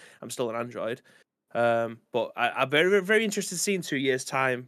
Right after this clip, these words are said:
well, whenever this case goes, and then two years after that, where the iPhone sits, because I reckon it's gonna be a completely different platform than what you're looking like now. I imagine the U I might look the same,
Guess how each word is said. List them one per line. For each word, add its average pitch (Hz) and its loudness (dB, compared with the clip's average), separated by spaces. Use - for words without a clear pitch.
well, 127 2
whenever 131 2
this 127 -6
case 127 -2
goes, 120 0
and 120 -4
then 117 -4
two 131 -2
years 123 2
after - -6
that, 120 0
where 120 4
the 120 2
iPhone 117 2
sits, - -4
because 127 -4
I 127 4
reckon 131 -2
it's 123 -2
gonna 123 2
be 127 4
a 117 2
completely 131 2
different 120 -4
platform 120 0
than 120 0
what 107 -6
you're 120 -2
looking 120 -6
like 107 -6
now. 113 -6
I 123 0
imagine 131 -4
the 127 -2
U 135 2
I 135 6
might 139 2
look 135 0
the 139 -2
same, 139 2